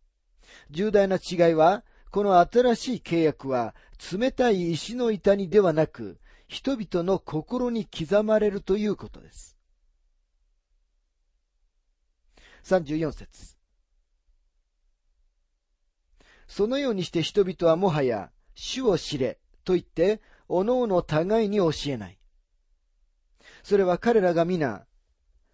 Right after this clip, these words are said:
身分の低いものから高いものまで、私を知るからだ。主の蜜げ。私は彼らの咎を許し、彼らの罪を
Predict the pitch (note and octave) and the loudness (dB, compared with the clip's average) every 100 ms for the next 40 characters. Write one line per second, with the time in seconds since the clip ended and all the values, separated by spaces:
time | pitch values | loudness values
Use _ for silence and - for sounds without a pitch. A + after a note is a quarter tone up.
0 | _ G#3+ B3+ A#3 F3+ F#3+ - - B3 G3+ | _ -6 0 0 2 0 -2 -4 -2 -2
1 | E3+ E3 D3+ D#3 D#3 C3+ C#3+ A3 A3 E3 | -2 -2 2 2 2 -2 -2 2 2 2
2 | D#3+ D3 A2+ G#2 G2+ _ _ _ D3+ E3+ | -2 -2 -4 -6 -10 _ _ _ 2 2
3 | G3 F#3+ G3+ G3 - D3+ E3 C#3 G#2 - | 2 -2 -2 -2 -2 -6 -6 -6 -10 -18
4 | _ _ _ _ _ _ _ _ _ _ | _ _ _ _ _ _ _ _ _ _
5 | _ _ _ _ _ _ _ _ _ _ | _ _ _ _ _ _ _ _ _ _
6 | - - - A3 G3 D3+ - A2 G#2 - | -20 -20 -10 -4 -2 -4 -6 -14 -20 -20
7 | _ _ _ _ _ _ _ _ _ _ | _ _ _ _ _ _ _ _ _ _
8 | _ _ _ _ - - _ F3 F#3+ F3+ | _ _ _ _ -20 -20 _ -4 -2 -2
9 | F3+ F3 B3 A3+ F3+ E3+ D#3+ B3 A#3 F#3+ | -4 0 0 2 0 -2 -4 -4 4 6
10 | F#3 D#3 C#3 - G2+ D#2+ _ _ _ - | 6 2 -4 -8 -16 -18 _ _ _ -2
11 | G#3+ F#3+ F3 E3+ E3+ - A#3+ E3 C#3+ A2+ | 0 2 0 -2 -6 -6 -4 0 0 -2